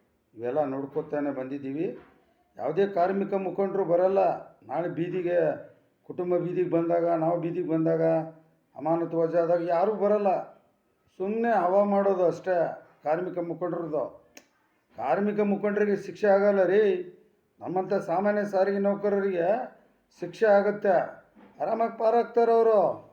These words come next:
ಅರ್ಥ ಮಾಡ್ಕೊಳ್ಳಿ. ಇವತ್ತು ಇತಿಹಾಸದಲ್ಲಿ ಅಧಿಕಾರಿ ವರ್ಗದವರು, ಆಮೇಲೆ ನೌಕರರ ವರ್ಗದವರು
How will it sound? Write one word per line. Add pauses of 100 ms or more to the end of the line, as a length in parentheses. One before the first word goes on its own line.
(120)
ಅರ್ಥ
ಮಾಡ್ಕೊಳ್ಳಿ. (640)
ಇವತ್ತು (640)
ಇತಿಹಾಸದಲ್ಲಿ
ಅಧಿಕಾರಿ
ವರ್ಗದವರು, (460)
ಆಮೇಲೆ
ನೌಕರರ
ವರ್ಗದವರು